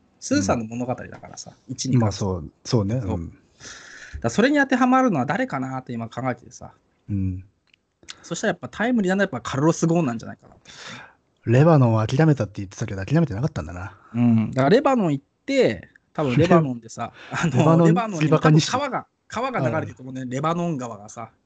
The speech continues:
Speaker 2: レバノン。
Speaker 1: <laughs>
Speaker 2: うん。
Speaker 1: そこでこうさ、あの、ゴーンがさ、こう歩いてるとさ、
Speaker 2: うん。
Speaker 1: お忍びでね、<laughs> 歩いてるとさ、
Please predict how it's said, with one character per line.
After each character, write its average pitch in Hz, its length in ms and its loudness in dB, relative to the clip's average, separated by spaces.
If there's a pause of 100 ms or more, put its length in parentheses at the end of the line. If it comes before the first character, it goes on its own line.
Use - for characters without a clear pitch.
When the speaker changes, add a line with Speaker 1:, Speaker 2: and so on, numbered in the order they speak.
Speaker 2:
レ 110 80 -12
バ 113 200 -4
ノ 143 60 -2
ン。 110 80 -10
Speaker 1:
<laughs> - 1040 -8
Speaker 2:
う - 20 -6 (340)
ん。 104 100 -16
Speaker 1:
そ 185 160 -10
こ 220 240 2
で 202 140 0
こ 196 240 0
う 190 40 2
さ、 151 460 -2
あ 139 140 0
の、 139 120 0
ゴ 147 160 4 (100)
ー - 40 4
ン 127 60 -4
が 113 120 -10
さ、 117 300 -8
こ 123 240 -10
う 127 40 -2
歩 160 100 4
い 170 80 2
て 113 100 -8
る 113 80 -14
と 110 100 -14
さ、 113 280 -14 (340)
Speaker 2:
う 95 40 -16
ん。 95 140 -12
Speaker 1:
お 120 60 -6
忍 135 240 -6
び 127 100 -8
で 127 140 -12
ね、 185 180 -8 (120)
<laughs> - 100 -20
歩 135 200 -4
い 147 60 -4
て 90 80 -10
る 113 100 -12
と 110 120 -20
さ、 - 240 -20